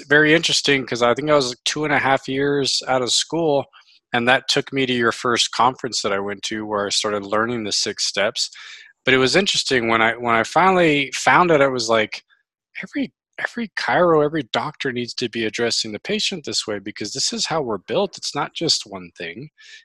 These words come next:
and we've gotta be treating the whole person." And I, I gotta say, man, like, I look back now 'cause I've been in practice. It's hard for me to think about this, but thirteen years already,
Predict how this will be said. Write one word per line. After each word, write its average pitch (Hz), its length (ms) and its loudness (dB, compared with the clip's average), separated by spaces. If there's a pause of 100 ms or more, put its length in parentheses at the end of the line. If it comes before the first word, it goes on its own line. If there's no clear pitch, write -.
and 113 100 -4
we've 120 140 2
gotta 143 240 6
be 143 100 0
treating 143 340 -2
the 110 120 2
whole 104 280 -2
person." 170 560 -6 (560)
And 113 320 0 (520)
I, 147 100 -4 (140)
I 151 100 -2
gotta 156 220 6
say, 143 240 6
man, 120 260 4
like, 110 220 2 (680)
I 131 60 6
look 151 300 2
back 165 340 6
now 127 320 4
'cause 123 160 -8
I've 117 120 -6
been 131 120 2
in 131 80 -2
practice. 123 640 0
It's 117 300 -8
hard 110 340 -4
for - 120 -14
me 110 100 -6
to 104 60 -2
think 120 200 -8
about 101 200 -2
this, 107 160 -8
but - 200 -14
thirteen 143 460 -4
years 135 340 -2
already, 104 500 -2